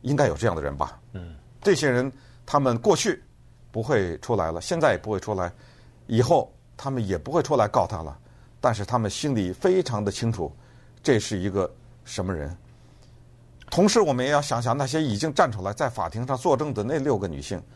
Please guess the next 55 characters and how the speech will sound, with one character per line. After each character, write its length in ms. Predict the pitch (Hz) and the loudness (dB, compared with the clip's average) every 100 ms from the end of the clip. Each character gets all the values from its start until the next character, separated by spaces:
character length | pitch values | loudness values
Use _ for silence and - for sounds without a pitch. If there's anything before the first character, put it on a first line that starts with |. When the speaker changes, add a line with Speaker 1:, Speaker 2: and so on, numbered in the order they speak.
| - - - | -20 -20 -18
Speaker 1:
其 200 | - 226 | -4 0
实 180 | 214 214 - - - | 2 0 -4 -6 0
站 180 | 180 | 2
在 60 | 120 | 0
他 140 | 131 | -6
们 80 | 170 | -6
的 40 | 120 | -2
角 120 | 101 | -2
度 100 | 123 | -2
想， 260 | 113 78 - - - - | -4 -8 -10 -20 -20 -6
也 140 | 98 | -4
不 140 | 90 165 | 0 0
是 60 | |
很 160 | 120 85 | 0 -2
容 180 | 78 123 | -2 -4
易。 140 | - - - - - - - - - - - | -4 -10 -20 -20 -20 -20 -20 -20 -20 -20 -4
这 120 | - 262 | 2 2
不 140 | 175 | 0
是 160 | 302 254 | -4 -4
一 60 | |
个 100 | 196 | -2
随 200 | - 120 | -2 0
便 320 | 196 165 120 - - - | 0 0 -2 -8 -20 -8
在 140 | - 190 | -2 0
法 200 | - 92 | 0 -2
庭 160 | 143 | -2
上 140 | 170 156 | 0 2
掉 180 | 202 120 | 4 2
几 120 | 113 | 0
滴 120 | 175 | -4
眼 100 | 127 | -4
泪， 140 | 90 113 - - - - - - | -4 -8 -14 -20 -20 -20 -20 -8
这 120 | 190 | -2
掉 200 | 170 175 | 4 4
几 140 | 127 123 | 2 -4
滴 120 | 147 | -2
眼 180 | 151 101 | -2 2
泪， 100 | 139 | 2
然 120 | 110 | 4
后， 220 | 151 131 120 - - | 4 2 -2 -20 -16
呃， 120 | 120 - | -16 -14
哭 220 | - 185 | -4 0
两 200 | 175 110 | 2 0
下 120 | 110 147 | 0 2
告 200 | 196 127 | 2 2
一 60 | |
告 140 | 123 107 | 0 -2
就 100 | 92 | -2
完 180 | 90 | -6
了。 80 | 113 - - - | -8 -16 -20 -12
他 160 | - 240 | -2 4
要 140 | 233 | 4
经 220 | 127 220 214 | 2 -4 0
受 180 | 185 | 0
的 180 | 117 139 | 2 0